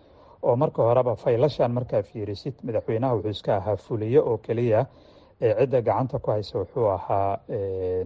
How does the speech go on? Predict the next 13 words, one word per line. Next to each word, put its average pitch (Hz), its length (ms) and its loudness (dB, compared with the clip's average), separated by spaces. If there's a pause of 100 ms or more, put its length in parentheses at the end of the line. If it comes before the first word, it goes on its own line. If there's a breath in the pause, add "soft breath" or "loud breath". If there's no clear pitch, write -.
murshidka 131 500 -2
weyn, 120 400 2 (420)
ee, 98 420 -2
Ayatollah 104 640 0
Ali 107 160 -2
Khamenei. 120 640 0 (680 loud breath)
Marka 120 680 2 (320)
ninkaasi 139 580 -2
ayaa 117 240 2
waxa 113 260 0
uu 127 120 -4
yahay 104 240 -2
ninka 113 480 -2